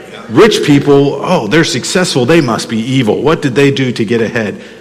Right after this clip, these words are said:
Not all rich people are evil. I think rich people do have a harder time keeping their priorities in line.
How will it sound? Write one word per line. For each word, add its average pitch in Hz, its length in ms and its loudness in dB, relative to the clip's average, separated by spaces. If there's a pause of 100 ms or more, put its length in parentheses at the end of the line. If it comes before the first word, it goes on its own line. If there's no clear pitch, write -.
(140)
Not 196 280 -2
all 180 260 2
rich 180 260 0
people 170 300 0
are 147 160 4
evil. 92 320 0 (2500)
I 131 80 -12
think 180 280 2
rich 143 340 2
people 113 580 0 (420)
do 175 220 4
have 160 240 4
a 135 60 0
harder 143 360 2
time 139 460 -2
keeping 135 340 -6
their 117 160 0
priorities 117 680 -2
in 95 100 -6
line. 92 360 -8